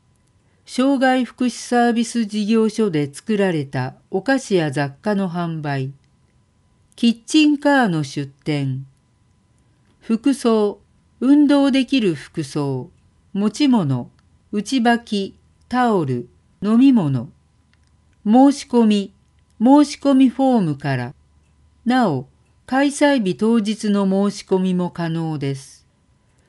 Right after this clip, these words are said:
スポーツ体験キャラバン二千二十六も同時に申し込めます。申し込みフォームの二次元コードがあります。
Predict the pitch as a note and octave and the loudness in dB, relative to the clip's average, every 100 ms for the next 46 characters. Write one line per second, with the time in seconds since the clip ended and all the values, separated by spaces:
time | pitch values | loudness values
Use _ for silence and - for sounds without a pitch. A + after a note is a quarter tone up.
0 | _ - - D4 D4 C4+ F3+ A3 A#3+ B3 | _ -18 -2 2 2 0 -6 -2 -2 0
1 | C4 B3 A#3+ A#3+ A#3+ G#3 D#3+ C#3+ B2+ - | 0 2 2 2 2 0 0 -4 -4 -8
2 | - G3+ G3+ C#4+ B3 G3+ A3+ G#3 F3+ E3 | -4 -4 0 0 2 2 2 2 2 0
3 | D#3 C#3+ F#3 D3 B2 C3+ _ - F3+ C4 | -2 -4 -4 -4 -4 -8 _ -8 -2 0
4 | C#4 B3 B3 A#3+ A3 A3 A3 - F#3+ F#3 | 0 0 2 4 4 2 -2 -4 -2 -2
5 | E3+ D#3 D#3 - - _ _ _ _ _ | -2 -4 -8 -14 -20 _ _ _ _ _
6 | _ _ _ - A3+ C#4 D4 - C#4 C4+ | _ _ _ -2 4 4 2 -2 2 4
7 | C4+ C#4 C#4 C4 F#3 E3 D#3 E3 F#3+ C4 | 4 2 0 2 0 0 -2 -2 -2 -2
8 | C4 C4+ B3+ C4 B3+ G#3+ D#3+ C#3 C3+ C#3 | 0 0 0 0 0 0 0 -2 -2 -4
9 | C3 C3 B2+ A#2 - - _ | -4 -4 -6 -10 -16 -20 _